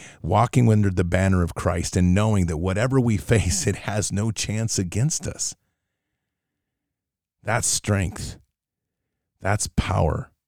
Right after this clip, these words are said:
That's dominion. And it's also humility, because we're not having to go out and advertise it.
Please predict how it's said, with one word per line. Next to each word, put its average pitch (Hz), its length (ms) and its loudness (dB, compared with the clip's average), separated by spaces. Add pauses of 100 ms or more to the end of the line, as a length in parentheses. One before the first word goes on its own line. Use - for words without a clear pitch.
(120)
That's 98 240 -4
dominion. 87 720 2 (380)
And 85 120 -2
it's - 220 -4
also 101 320 0
humility, 85 680 0
because 85 300 0
we're 87 80 4
not 101 220 0
having 104 300 -2
to 90 100 -6
go 87 140 -2
out 87 100 -2
and 78 240 -2
advertise 82 800 -2
it. 78 100 -8